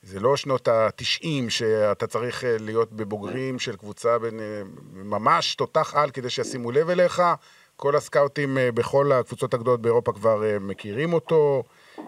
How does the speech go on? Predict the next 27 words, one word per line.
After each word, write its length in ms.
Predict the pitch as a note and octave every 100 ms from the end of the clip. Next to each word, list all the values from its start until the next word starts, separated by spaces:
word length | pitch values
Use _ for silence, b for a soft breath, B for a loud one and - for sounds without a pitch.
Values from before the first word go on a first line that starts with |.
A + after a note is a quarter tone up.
| B -
אה, 680 | G#2+ G#2+ G#2+ G#2+ G#2+ G#2+ G2
ואז 240 | B2 D#3+
גם 160 | F3+ F#3
מגיע 420 | C#3+ A#2 F#3 F#3
אליפות 400 | D3+ A#2+ F3 -
העולם 380 | D3 B2+ C3+ C3+
לנוער, 680 | A#2+ A2 G#2 F#2 F2 G2+ C3+ - b b b b b -
אה, 480 | F#2+ G2 G2 G2 G2
שהוא 220 | - A#2
מנצ-, 480 | A2+ G#2 G#2 - -
מ-, 400 | A2+ G#2+ G2+ G2
משחק 240 | G2 A#2
שם 180 | - B2
כמובן 520 | G#2+ G#2 G2+ A2+ A2 A2
במדי 340 | A2 A2+ A2 A#2+
נבחרת 320 | A2+ A#2 -
נורווגיה, 400 | G2+ G2 A2+ C3
שזה 160 | G2
גם 140 | G2+ A2
סיפור, 320 | G2+ - F#2
אגב, 260 | F#2 G#2 E2+ -
אפרופו 520 | - G2 - A#2+ G#2+
ההשו-, 520 | G2 F2 - F2+ F2
ההשוואות 300 | E2+ - A2
בינו 240 | G#2 G#2+ G#2+
לבין 240 | G2+ G#2
אמבפה, 320 | G#2 A2 -